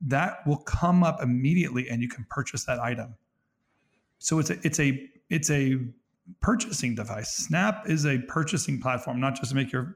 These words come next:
um, you know, like, your dog nose and voice change, but it actually, you can purchase on it. So, um, so that's the, that's the content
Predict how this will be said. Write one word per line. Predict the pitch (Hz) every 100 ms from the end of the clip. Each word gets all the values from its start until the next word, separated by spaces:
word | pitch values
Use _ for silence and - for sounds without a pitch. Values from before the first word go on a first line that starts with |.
| -
um, | 123 120 117 135 -
you | 131
know, | 117
like, | 120 117 127
your |
dog | 123 120 120 120
nose | 117 110 113 - _ _ _ -
and | 113
voice | 117 202 -
change, | - 110 110 - _ _ _ -
but | 135
it |
actually, | 131 165 - 127
you |
can | 117 120 101
purchase | 202 185 104
on | 120 117
it. | 123 - _ _ -
So, | - 143
um, | 131 135 - _ _ _
so | - 151
that's | 131 139 156 190 196 -
the, | - 135 123 117 117 - _ -
that's | 165 156 -
the | -
content | - - - 160 190 - 120 117